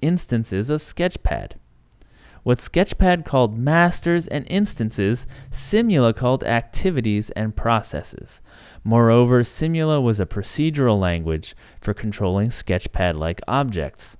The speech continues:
thus having considerably more flexibility than constraints,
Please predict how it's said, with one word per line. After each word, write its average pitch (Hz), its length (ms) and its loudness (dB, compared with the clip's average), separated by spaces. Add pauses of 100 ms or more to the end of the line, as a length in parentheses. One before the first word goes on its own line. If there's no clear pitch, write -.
(420)
thus 101 360 2
having 135 340 4
considerably 127 800 0
more 107 400 0
flexibility 98 1000 -4 (400)
than 101 200 -2
constraints, - 840 -8